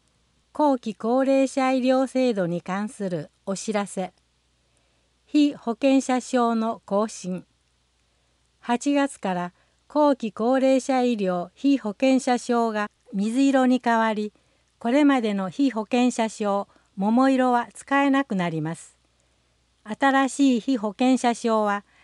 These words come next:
七月下旬までに簡易書留で送ります。有効期限は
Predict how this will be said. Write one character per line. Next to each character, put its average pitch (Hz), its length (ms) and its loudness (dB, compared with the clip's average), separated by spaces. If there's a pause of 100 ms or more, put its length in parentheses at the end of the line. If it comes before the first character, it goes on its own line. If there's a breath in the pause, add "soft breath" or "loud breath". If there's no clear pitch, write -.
(260 soft breath)
七 - 260 -4
月 277 320 0
下 190 180 -2
旬 262 280 4
ま 254 120 4
で 196 140 -2
に 175 200 -4 (440)
簡 262 300 0
易 277 120 4
書 269 400 -4
留 180 140 -4
で 160 140 -6
送 185 240 -8
り 170 140 -4
ま 175 120 -4
す。 - 260 -18 (920)
有 262 220 2
効 285 280 2
期 247 160 -2
限 208 260 0
は 175 220 -6